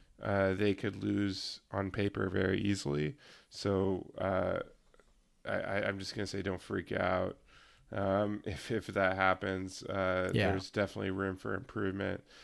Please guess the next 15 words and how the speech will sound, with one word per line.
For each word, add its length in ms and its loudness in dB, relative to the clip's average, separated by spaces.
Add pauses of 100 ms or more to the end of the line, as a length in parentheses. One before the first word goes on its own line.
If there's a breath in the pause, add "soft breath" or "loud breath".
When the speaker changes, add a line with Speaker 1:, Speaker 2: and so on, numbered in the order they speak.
(220 soft breath)
Speaker 1:
Um, 260 2
but, 140 4
uh, 100 4 (120)
but 140 0
also 400 2
I'm, 260 2 (340)
I'm 180 0
super 320 -2
stoked 460 -2
for 160 -6
it 80 -6
to 60 -10
start 460 2
'cause, 320 -2
uh, 300 4